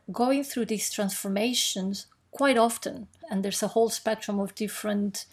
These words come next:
types of transformations, but it's okay when they happened. And we can experience that feeling that I was mentioning at the start of actual freedom when we are releasing something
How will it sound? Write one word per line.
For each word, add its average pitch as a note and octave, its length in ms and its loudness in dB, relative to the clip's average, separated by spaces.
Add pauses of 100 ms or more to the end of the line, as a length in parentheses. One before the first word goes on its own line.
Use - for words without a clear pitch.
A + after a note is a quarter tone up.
(580)
types G#3+ 400 2
of G3+ 100 -4
transformations, G3+ 1080 -2
but G3 260 2
it's - 220 2
okay B3 480 2
when G#3 240 4
they G3 140 4
happened. G3 840 -4 (600)
And G#3 400 6 (340)
we A#3 220 4
can A3+ 340 4
experience G#3+ 1000 2
that F#3+ 340 2
feeling A3 880 4
that G#3 140 4
I G3 60 10
was F#3 180 0
mentioning G3+ 560 2
at F#3+ 160 0
the F#3+ 80 -4
start A3+ 800 4 (200)
of F#3+ 220 0
actual C4+ 680 4
freedom A3+ 800 0 (120)
when A3 300 6
we A3 180 4
are G#3+ 160 8
releasing A3 720 4
something A3 880 0